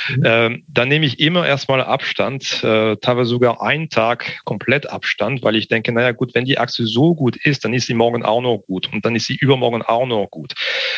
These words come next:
Speaker 2: Ja, äh, und mache lieber noch ein bisschen mehr Recherche und, ähm, das schreibe ich übrigens auch in meinem Buch, ich spiele ein bisschen so des Teufels Advokat. Ja, ich suche mir dann Gründe,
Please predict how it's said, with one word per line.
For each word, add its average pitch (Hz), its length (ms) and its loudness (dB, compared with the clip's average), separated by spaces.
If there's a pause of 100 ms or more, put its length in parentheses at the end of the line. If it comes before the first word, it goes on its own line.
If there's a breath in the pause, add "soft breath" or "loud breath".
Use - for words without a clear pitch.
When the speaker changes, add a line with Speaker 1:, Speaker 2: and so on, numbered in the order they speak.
(140 loud breath)
Speaker 2:
Ja, 110 580 2
äh, - 20 -2
und 113 400 -4
mache 117 220 2
lieber 135 260 4
noch 131 160 0
ein 120 120 -2
bisschen 131 300 0
mehr 123 220 4
Recherche 135 720 2
und, 117 460 -2
ähm, 113 360 0 (140)
das 98 120 2
schreibe 123 240 2
ich 110 60 0
übrigens 117 320 -2
auch 113 140 2
in 113 80 -2
meinem 107 340 0
Buch, 135 280 6
ich 113 100 2
spiele 135 220 -2
ein 127 80 -4
bisschen 123 260 -2
so 120 120 4
des 117 200 0
Teufels 117 500 0
Advokat. 120 640 0
Ja, 113 120 0
ich - 160 -4
suche 135 160 2
mir 139 100 4
dann 123 200 0
Gründe, 139 480 2